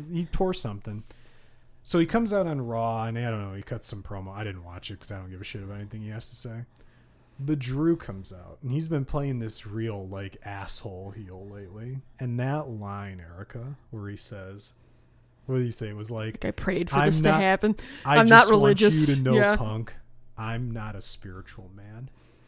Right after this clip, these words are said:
Speaker 1: but I prayed for this, and it happened."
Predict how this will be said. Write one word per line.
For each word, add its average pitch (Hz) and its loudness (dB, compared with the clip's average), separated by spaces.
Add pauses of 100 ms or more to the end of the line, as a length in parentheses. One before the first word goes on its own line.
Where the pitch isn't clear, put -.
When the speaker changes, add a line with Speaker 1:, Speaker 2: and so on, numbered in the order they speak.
(400)
Speaker 1:
but 110 0
I 104 -6
prayed 101 -8
for - -12
this, 139 -10 (300)
and 110 -2
it 104 -4
happened." 123 -8